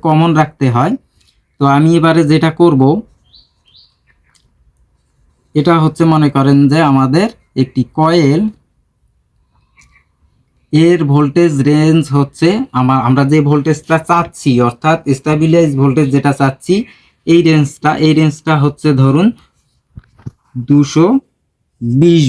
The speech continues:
ভোল্ট। এবারে এটিকে আমি ভোল্টেজ স্টেবিলাইজ করার জন্য আমি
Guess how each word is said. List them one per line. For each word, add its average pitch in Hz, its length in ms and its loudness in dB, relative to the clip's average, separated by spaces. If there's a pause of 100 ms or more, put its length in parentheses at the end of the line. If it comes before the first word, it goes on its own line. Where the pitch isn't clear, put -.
(100)
ভোল্ট। 95 280 -4 (2500)
এবারে 190 340 2 (340)
এটিকে 170 320 0 (140)
আমি 175 200 0 (280)
ভোল্টেজ 143 300 2 (120)
স্টেবিলাইজ 170 460 0 (120)
করার 156 300 -2
জন্য 151 140 0 (100)
আমি 147 120 0